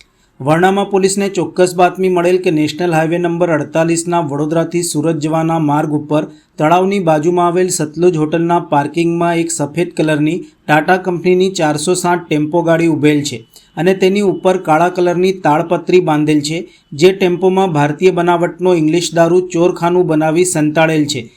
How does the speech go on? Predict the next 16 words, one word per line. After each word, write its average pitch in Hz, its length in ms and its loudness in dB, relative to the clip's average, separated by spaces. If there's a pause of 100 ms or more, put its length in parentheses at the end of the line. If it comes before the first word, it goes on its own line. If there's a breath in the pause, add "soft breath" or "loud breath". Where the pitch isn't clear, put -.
(240 loud breath)
જે 151 200 4
બાતમી 185 380 0
આધારે 185 340 2
પોલીસે 170 480 0
સ્ટાફના 170 500 0
માણસોને 165 500 0 (300 soft breath)
ટેમ્પો 170 420 0
ગાડીની 185 460 0
તપાસ 180 380 0
કરવા 180 280 0
સૂચના 175 440 -2
કરતા 175 380 -2
સતલુજ 165 480 0
હોટલના 170 480 0
પાર્કિંગમાં 165 580 0
જતા 151 300 0